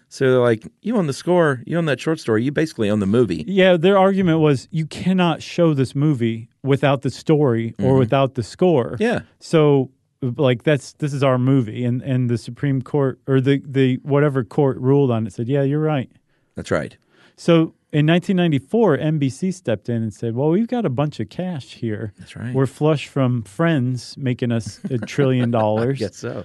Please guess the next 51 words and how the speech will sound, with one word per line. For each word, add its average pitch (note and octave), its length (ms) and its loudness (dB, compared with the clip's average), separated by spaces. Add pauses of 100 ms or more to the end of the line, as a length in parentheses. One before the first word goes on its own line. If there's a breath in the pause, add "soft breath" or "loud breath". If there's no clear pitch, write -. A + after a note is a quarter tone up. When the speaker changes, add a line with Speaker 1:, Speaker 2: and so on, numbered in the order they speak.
(120)
Speaker 2:
We're E3 180 -2
gonna F#3+ 140 2
spend E3+ 360 -2
some C3 180 -2
of B2+ 60 0
this B2+ 120 -4
on B2+ 160 -2
the A#2+ 120 0
rights B2 480 0
to, A2+ 500 -4 (100)
uh, A2 220 -6
It's A2+ 160 -8
a A#2 40 -4
Wonderful G#2+ 360 -8
Life." G#2+ 440 -16
Speaker 1:
Yep, G#2 220 0
and G2 120 -2
they G#2+ 80 4
locked A2 280 2
it C#3 100 -2
down, B2+ 360 -2 (180)
and F#2+ 140 -4
that's G2+ 180 -4
why G#2 200 0
you G2 160 -2
don't G#2+ 320 -4
see A2 340 -4 (500 soft breath)
twenty-four G#2+ 400 0
hour G#2 140 2
marathons G2 600 -4
of F2+ 120 -6
It's F2+ 140 -8
a F#2+ 60 -8
Wonderful F#2 300 -6
Life G2 220 -4
anymore, E2+ 520 -6
Speaker 2:
Mm-hmm. G#2+ 100 -6
Speaker 1:
and E2+ 180 -6
that's E2 140 -10
why F2+ 80 -4
you F2 100 -4
don't F#2 280 -8
see F#2+ 180 -4
it F2+ 80 -2
on E2+ 240 -6 (320 soft breath)
F F2+ 300 -8
X F2 260 -10
X - 400 -8 (1160)
anymore. - 500 -10
Speaker 2:
<laughs> - 520 -8
Right. F#3 360 0